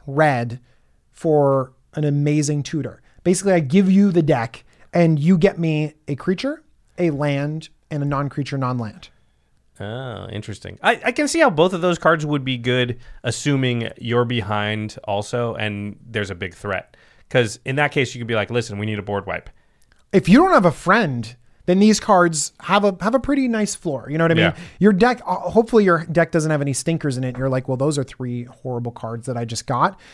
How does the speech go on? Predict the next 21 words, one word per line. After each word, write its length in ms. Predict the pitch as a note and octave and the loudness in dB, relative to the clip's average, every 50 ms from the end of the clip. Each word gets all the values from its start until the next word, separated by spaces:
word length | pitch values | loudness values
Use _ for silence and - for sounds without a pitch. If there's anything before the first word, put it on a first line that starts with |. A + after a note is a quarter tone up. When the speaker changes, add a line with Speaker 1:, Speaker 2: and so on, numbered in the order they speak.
| - _ _ _ _ - | -20 _ _ _ _ -2
Speaker 1:
But 360 | C#3+ C3+ F#3 F#3 F#3 F#3 - _ | 4 6 8 8 6 4 0 _
if 180 | - E3 - D#3+ | -8 -6 -4 0
you 400 | F3 A3 A3+ A#3 A#3+ A#3 A3+ G#3 - - | 2 4 4 4 4 2 0 -2 -6 -2
have 380 | - F#3+ F#3+ F3+ F3+ E3+ D3+ D3+ | 0 4 4 4 4 4 0 -4
three 320 | - E3 - - G#3 A#3 | -12 -10 -2 0 2 2
mana 320 | A3 F#3+ E3+ D#3+ E3 E3+ E3+ | 2 2 2 0 0 -2 -2
and 120 | D#3+ D#3+ D#3+ | 0 2 2
you 120 | D#3+ D#3+ | 2 4
get 280 | D#3 E3 D#3 D#3 - _ - | 6 6 6 6 4 _ -4
a 100 | - D3 | -2 -2
land, 600 | C#3 C#3 E3+ E3+ E3+ E3+ E3+ E3+ F3 F3 - - _ _ _ _ - | -2 0 0 0 2 2 0 0 -2 -4 -6 -10 _ _ _ _ -8
you 100 | D3 C#3+ | -6 -4
know, 300 | C3 B2 A#2+ A#2+ A#2+ _ _ _ _ _ - - | -4 -4 -4 -6 -10 _ _ _ _ _ -16 -8
your 180 | - D3 C#3+ C#3 | -4 -2 -2 -2
worst 420 | C3+ C3+ E3 F3 E3+ - - - | -2 -2 -2 -2 -4 -6 -10 -8
creature 560 | - - E3+ E3+ D3 - E3 D#3 D#3 D3+ D3 D3 - D#3 | -4 -2 -2 -2 -2 -2 -2 0 0 0 0 -2 -4 -4
and 320 | D#3 D3+ C#3+ C3+ C3 B2+ | -4 -2 -2 -2 -2 -4
your 100 | C3 C3 | -4 -4
worst 280 | C3 C3 C3+ C#3 - - | -4 -4 -4 -4 -4 0
spell, 460 | - F#3+ G#3 G#3 E3+ D3 C#3 D3+ - _ _ _ _ _ _ _ _ _ _ _ _ _ | 4 4 4 6 4 2 0 -2 -6 _ _ _ _ _ _ _ _ _ _ _ _ _
in 340 | - D#3+ D3+ D3 C#3 C#3 | -6 -4 -2 -4 -4 -6